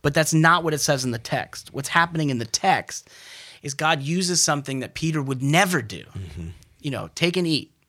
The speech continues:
Speaker 1: "I'm not gonna do that." "Take and eat." "I'm not gonna do that." "Take and eat." I would never eat those things. And then Peter says, when he describes what happens after the Holy Spirit falls on Cornelius in his house, and in Acts eleven, he goes back to the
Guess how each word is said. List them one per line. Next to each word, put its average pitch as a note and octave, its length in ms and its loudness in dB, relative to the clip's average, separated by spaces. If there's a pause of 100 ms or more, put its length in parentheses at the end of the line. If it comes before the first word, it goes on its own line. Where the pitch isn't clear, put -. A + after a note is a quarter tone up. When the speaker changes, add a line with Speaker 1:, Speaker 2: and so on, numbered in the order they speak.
(160)
Speaker 1:
"I'm A#2+ 180 -6
not - 140 -8
gonna - 140 -16
do C#2+ 100 -14
that." - 280 -16
"Take E3 240 -2
and D#3+ 100 2
eat." G#2+ 220 -4 (160)
"I'm D3+ 200 -6
not E3+ 160 -2
gonna D#3+ 120 -6
do F#3 140 -6
that." E2+ 220 -8
"Take E3+ 220 0
and F#3 80 2
eat." B2+ 240 -4
I D3+ 140 -2
would D#3+ 160 -2
never F3 240 -2
eat F#3+ 240 -4
those A2 200 -6
things. - 320 -14 (680)
And D3+ 200 -4
then D#3 340 2 (120)
Peter D#3+ 320 -2
says, E3+ 440 6
when C3 100 0
he C#3 100 -2
describes D#3 680 2
what C3 120 -4
happens C#3+ 560 -2
after C#3 560 -2 (460)
the - 80 -10
Holy D#3 220 0
Spirit D#3+ 340 0
falls C#3 220 2
on B2+ 80 -6
Cornelius C3+ 420 -2
in B2 40 -6
his B2 120 -6
house, D3+ 320 2
and A#2+ 80 -10
in B2 100 -12
Acts C3 240 -6
eleven, D#3 380 0
he C3 60 -2
goes A#2+ 160 -4
back C3+ 400 2
to - 120 -6
the A#2+ 140 -2